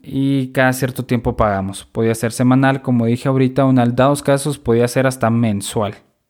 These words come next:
Y la tarjeta de crédito nace con esa concepción. La historia ya precisa es que un empresario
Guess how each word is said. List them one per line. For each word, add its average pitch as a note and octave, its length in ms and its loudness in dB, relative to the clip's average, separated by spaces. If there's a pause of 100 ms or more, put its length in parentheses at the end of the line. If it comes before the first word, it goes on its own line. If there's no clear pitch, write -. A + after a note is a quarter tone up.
(480)
Y F3+ 80 0
la F3+ 120 2
tarjeta F#3 320 -2
de F#3 100 0
crédito F3 340 2
nace D#3+ 320 2
con C3 160 2
esa D#3 160 0
concepción. A#2+ 840 -2 (220)
La C3+ 120 2
historia D3+ 320 2
ya C#3+ 200 2
precisa C#3 540 0
es C3 160 -2
que C#3+ 400 -2
un C#3 180 0
empresario D3 800 0